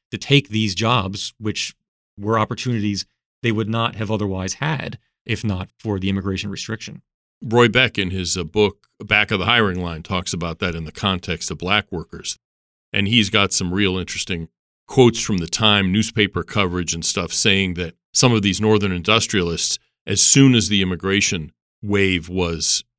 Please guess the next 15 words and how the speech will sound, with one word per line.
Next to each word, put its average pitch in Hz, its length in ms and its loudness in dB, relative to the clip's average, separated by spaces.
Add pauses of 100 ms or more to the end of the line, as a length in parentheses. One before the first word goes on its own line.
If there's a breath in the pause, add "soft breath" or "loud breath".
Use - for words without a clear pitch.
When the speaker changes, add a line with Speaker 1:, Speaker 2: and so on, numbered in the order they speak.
(100)
Speaker 2:
turned 98 300 0
off 95 580 0
in 95 140 -4
the 90 60 -4
nineteen 92 400 -6
twenties, 104 540 0 (240)
were 101 120 -4
sending 113 540 2 (180)
recruiters 110 760 4
just 90 240 -2
driving 110 540 2
around 113 380 4
the 98 100 2
South, 123 520 4
just - 220 -2